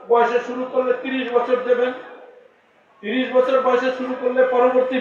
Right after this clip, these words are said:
বিশ বছর দিতে পারবেন। আপনি যে এইরকম করে আপনি কিন্তু চাঁদা দিতে পারবেন। অর্থাৎ যার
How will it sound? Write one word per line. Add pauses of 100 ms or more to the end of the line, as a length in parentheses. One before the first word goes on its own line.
বিশ
বছর (100)
দিতে
পারবেন। (1400)
আপনি (100)
যে (480)
এইরকম (160)
করে (500)
আপনি (100)
কিন্তু (120)
চাঁদা
দিতে
পারবেন।
অর্থাৎ (440)
যার